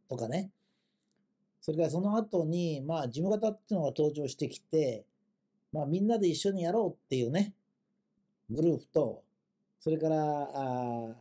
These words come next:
ー、とにかくみんなで心を合わせてやっていこうじゃないかっていう、赤尾さんを中心としたようなね、考え方と、それからもう、とにかく分、分裂させたいという人たちとの、ま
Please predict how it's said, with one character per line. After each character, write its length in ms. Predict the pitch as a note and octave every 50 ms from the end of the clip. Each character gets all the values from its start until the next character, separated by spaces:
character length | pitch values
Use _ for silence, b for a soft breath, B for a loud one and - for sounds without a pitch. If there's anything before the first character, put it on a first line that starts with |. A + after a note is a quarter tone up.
| - _
ー、 40 | -
と 60 | G3
に 80 | G#3+ A3
か 120 | G3+ D#3+
く 120 | C3+ C#3+ B2+
み 140 | C#3 D#3 E3+
ん 40 |
な 100 | F3+ F3+
で 100 | E3 D#3
心 300 | - - - - F3+ E3+
を 40 | D#3+
合 40 | F3
わ 80 | F3 E3+
せ 60 | -
て 80 | E3+
や 80 | D3 C3
っ 60 | C3
て 80 | - E3
い 40 | E3
こ 80 | F#3
う 40 | F#3+
じ 80 | F3+ F3+
ゃ 60 | D#3
な 80 | D#3
い 60 | E3 E3
か 100 | E3 C3
っ 40 |
て 200 | - _ - C3
い 60 | A#2 A2
う、 100 | G#2+ - _ b b b b b b b b b b b _ _
赤 300 | - C3+ C3+ - D3 D3+
尾 60 | D3+ -
さ 180 | D#3 D3+ D3
ん 100 | C#3+ C#3
を 60 | C#3
中 180 | B2+ - D3 C3+
心 200 | A#2+ C3+ C3+ B2
と 100 | C3 C3+
し 80 | B2+ -
た 140 | C#3+ C3+
よ 100 | B2 A2+ G2+
う 40 | G#2+
な 80 | A#2
ね、 220 | D#3 G3 G3 G3 - _ _ _ _ _ -
考 120 | - A#2+ B2 C3
え 80 | B2
方 240 | B2 A#2 - - - _ _ _ _ _ _ _ _ _ -
と、 260 | F#3+ F3+ D#3+ D#3 - _ _ _ _ _ _ _ _ _ _ _ _ _ _ _ _ _
そ 100 | - F#3+
れ 40 | F3
か 60 | F3+ E3
ら 60 | E3
も 260 | F#3 E3+ B2+ - - _ _ _ _ _ _ -
う、 20 |
と 60 | G#3
に 80 | A3+ G3
か 60 | D#3
く 40 | G#2+
分、 240 | G2+ C3 D#3+ D#3 - _ _ _ _ _ -
分 140 | C3+ D#3 F3
裂 160 | G3 F#3+ -
さ 120 | - F3
せ 80 | E3 -
た 120 | G#3+ A3
い 100 | - -
と 60 | - - _ _ _ _ _ _ _ _ _ _ _ _ _ _ _ _ -
い 220 | D#3 F3+ G3 G3
う 40 | F#3
人 200 | - - F#3+ F#3
た 80 | F3+ D#3+
ち 120 | - -
と 160 | - F#3+ F#3+
の、 340 | F#3 E3 C3+ A2 G#2+ G#2 - _ _ _ _ _ _ -
ま 220 | E3 E3+ D3+ B2+